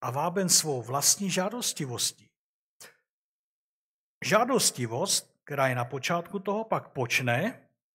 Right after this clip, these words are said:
a rodí hřích. A dokonalý hřích plodí smrt.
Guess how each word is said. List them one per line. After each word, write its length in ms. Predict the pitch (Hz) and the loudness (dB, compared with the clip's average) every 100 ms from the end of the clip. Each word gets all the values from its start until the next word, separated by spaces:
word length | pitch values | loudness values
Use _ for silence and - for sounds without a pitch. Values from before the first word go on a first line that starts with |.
| _ - | _ -6
a 120 | 135 | -2
rodí 280 | 143 156 180 | -2 0 2
hřích. 640 | 156 165 233 - - - _ _ _ _ _ _ | 2 2 -2 -4 -10 -14 _ _ _ _ _ _
A 60 | 147 | -4
dokonalý 440 | 151 202 190 185 | 0 2 2 2
hřích 440 | 143 127 151 202 - | 0 0 -2 -4 -8
plodí 380 | 147 143 147 170 | -4 -4 -2 0
smrt. 460 | 139 123 - _ | 0 -2 -6 _